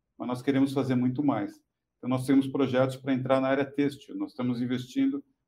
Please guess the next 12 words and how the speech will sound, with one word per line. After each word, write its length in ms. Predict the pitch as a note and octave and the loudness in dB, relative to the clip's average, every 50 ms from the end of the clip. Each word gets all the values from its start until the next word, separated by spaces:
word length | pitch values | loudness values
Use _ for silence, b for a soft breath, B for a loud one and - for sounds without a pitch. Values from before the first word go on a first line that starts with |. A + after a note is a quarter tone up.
| _ _ | _ _
para, 140 | - A2+ A#2 | -4 -2 0
da 140 | A#2+ A2+ - | 0 0 -2
fibra 340 | - - D#3 D#3+ D3+ C#3+ C3+ | 0 0 0 2 4 4 4
da 240 | B2 A#2+ A2+ A#2 | 4 4 2 2
árvore, 300 | A#2+ B2+ B2 C#3 C#3 C#3 | 2 2 2 0 0 0
produzir, 600 | - C3 B2 B2+ B2+ A#2 A2 A2+ A#2+ B2+ B2+ C3 - _ _ _ _ _ - - | -4 -10 -6 -4 -4 -4 -4 -4 -4 -4 -4 -6 -10 _ _ _ _ _ -18 -16
eh, 120 | A2+ A#2 - _ | -16 -16 -8 _
têxteis. 580 | - C3+ C3 B2+ C3 - - - - - - _ _ _ _ _ _ _ _ _ _ - - - | 2 2 2 2 -2 -6 -10 -12 -12 -14 -18 _ _ _ _ _ _ _ _ _ _ -20 -10 -4
Nós 240 | A#2+ A#2+ A#2+ A#2 | -2 -2 -2 0
vamos, 240 | - B2+ B2+ B2 B2+ | 2 4 4 4 2
tamo 280 | - C3+ B2+ B2+ B2+ B2+ | 2 2 4 4 2 0
produzi-, 440 | - B2+ B2+ C3 A#2+ B2+ - - | -6 -4 -2 -2 -2 -2 -4 -12